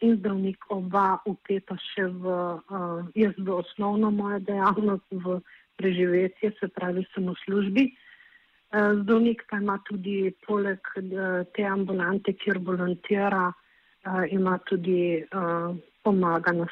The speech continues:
svojem koncu, torej na Kobaridu, eh, kjer imajo tale center za ledvična obolenja. Tako da kombiniramo in je tudi na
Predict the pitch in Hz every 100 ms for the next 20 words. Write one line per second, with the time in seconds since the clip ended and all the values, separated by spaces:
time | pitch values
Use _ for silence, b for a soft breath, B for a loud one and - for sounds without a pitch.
0 | - 185 180 180 - 175 175 - 190 175
1 | - _ _ - 190 180 185 - 208 175
2 | - 180 180 185 180 180 170 - _ b
3 | b b b _ 190 175 170 165 170 170
4 | _ _ - 185 175 170 165 170 - 170
5 | 170 170 - 170 170 - 180 170 175 165
6 | 165 165 165 _ - 196 190 175 180 -
7 | 185 175 175 175 170 175 180 240 - -
8 | _ - - 233 226 226 226 202 208 208
9 | 233 269 277 269 269 - 226 226 220 220
10 | 208 - 208 196